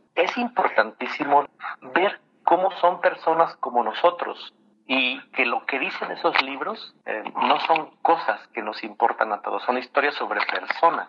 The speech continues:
Y yo creo que la reflexión final que nos queda es, en este mundo en el que tenemos tantas lecturas a nuestro alcance, sobre todo en pantallas de teléfono, en la computadora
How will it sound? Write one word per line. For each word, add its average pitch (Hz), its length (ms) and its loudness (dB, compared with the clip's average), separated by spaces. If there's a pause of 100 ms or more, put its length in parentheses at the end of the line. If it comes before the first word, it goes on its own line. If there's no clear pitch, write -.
(640)
Y 113 240 -4
yo - 360 -4
creo 156 120 2
que 156 100 0
la 135 80 4
reflexión 120 600 -2
final 117 280 0
que - 120 -8
nos 104 180 -6
queda 113 240 4
es, 113 260 -6 (140)
en 131 160 4
este 175 220 -4
mundo 180 240 0
en 160 60 0
el 143 100 -2
que 135 100 -6
tenemos 143 400 2
tantas 143 480 2
lecturas 139 560 2
a 120 60 -4
nuestro 110 260 0
alcance, 110 460 2
sobre 110 240 2
todo 113 260 4
en 110 240 -8 (100)
pantallas 110 460 4
de 101 80 -8 (100)
teléfono, 113 680 2
en 104 60 -8
la 98 100 -6
computadora 107 800 4